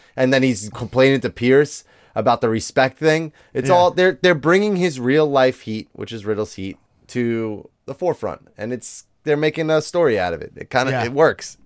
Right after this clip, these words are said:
Speaker 1: It's, it just works.
Speaker 2: So, did you say that Charlotte, she's, she got fined, <laughs> they said she got fined a hundred grand, right?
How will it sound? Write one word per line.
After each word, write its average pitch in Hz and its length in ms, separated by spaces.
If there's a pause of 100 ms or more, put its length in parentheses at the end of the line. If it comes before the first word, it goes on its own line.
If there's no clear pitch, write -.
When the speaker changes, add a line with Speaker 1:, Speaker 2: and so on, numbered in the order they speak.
(100)
Speaker 1:
It's, - 220
it 117 100
just 143 180
works. - 560 (1200)
Speaker 2:
So, 165 540 (320)
did 139 160
you 247 100
say 302 220
that 226 160
Charlotte, 170 460 (180)
she's, 143 320 (200)
she - 200
got 160 180
fined, 139 440 (160)
<laughs> - 140
they 139 120
said 165 180
she 151 80
got 143 160
fined 127 240
a 123 40
hundred 123 340
grand, 120 380
right? 120 260